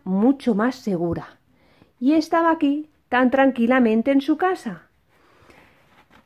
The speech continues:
Que ya la había acabado de construir. Y en eso que escuchó que sus hermanos,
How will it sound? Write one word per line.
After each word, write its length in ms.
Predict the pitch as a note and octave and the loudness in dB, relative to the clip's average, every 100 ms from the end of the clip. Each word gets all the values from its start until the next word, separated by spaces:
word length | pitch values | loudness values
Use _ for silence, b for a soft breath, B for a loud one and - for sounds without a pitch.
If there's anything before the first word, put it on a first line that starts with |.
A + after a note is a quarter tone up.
| _ | _
Que 140 | - F#3+ | -6 -2
ya 160 | G3 | 2
la 80 | B3+ | 2
había 220 | A3 A3+ | 2 2
acabado 540 | C4+ D4 C#4 G#3 A3+ C#4+ _ | 0 0 0 0 0 -4 _
de 220 | F#3+ G3 | -2 -2
construir. 520 | G3 F3+ E3+ - D#4+ B4+ B4+ _ _ _ _ _ _ _ _ | 0 0 -2 0 2 2 0 _ _ _ _ _ _ _ _
Y 200 | - G3 | -6 0
en 120 | G3+ | 2
eso 260 | A#3+ C#4 C#4 | 2 2 0
que 80 | C4 | 0
escuchó 580 | A#3 - A#3 - B3+ B3+ b b b b | -2 -4 -4 0 -2 -4 b b b b
que 160 | C4+ B3+ | 2 4
sus 220 | B3+ A#3+ | 4 4
hermanos, 640 | A3+ A3+ C4+ C4 B3+ - | 4 6 6 4 2 -4